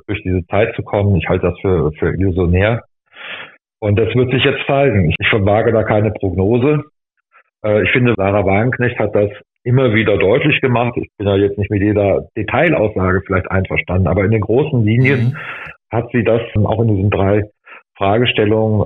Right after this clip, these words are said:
Speaker 1: ähm, äh, meine ich, ähm, die Probleme angesprochen, sehr prononciert, sehr deutlich gemacht, äh, und deshalb sich auch eine unglaubliche Reputation erarbeitet, ein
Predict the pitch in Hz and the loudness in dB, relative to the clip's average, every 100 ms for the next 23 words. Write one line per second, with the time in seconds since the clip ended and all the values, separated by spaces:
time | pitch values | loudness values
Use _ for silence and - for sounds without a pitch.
0 | - 95 95 95 85 _ _ _ _ _ | 0 0 2 0 -2 _ _ _ _ _
1 | - 95 92 90 98 104 - - - 92 | -4 -2 0 2 2 0 0 0 0 0
2 | 87 85 - 98 131 - 101 107 98 92 | -2 -4 -8 -6 -2 0 2 2 0 2
3 | 123 139 - 107 120 131 127 123 - 85 | 2 0 -2 -4 -2 0 0 -2 -6 -4
4 | 110 101 - 101 92 85 - 135 151 123 | -2 -2 -2 0 0 -2 0 2 2 0
5 | 95 90 107 131 - 131 117 123 123 - | 0 2 0 0 -2 0 0 -2 -6 -16
6 | _ _ _ _ _ _ 101 101 104 117 | _ _ _ _ _ _ -2 2 2 2
7 | 104 101 123 113 113 98 98 98 98 98 | 2 2 0 -2 0 -2 0 -2 0 0
8 | 98 98 - - 131 135 131 98 95 110 | 2 2 -2 -2 0 2 0 0 0 0
9 | - 101 98 95 82 - _ _ _ _ | 0 0 2 2 0 -4 _ _ _ _
10 | _ _ 87 101 104 107 90 - 110 147 | _ _ -4 -2 -2 -2 -4 -2 0 0
11 | 123 78 85 85 87 82 95 - 92 | 0 0 0 0 0 -2 -4 -4 -4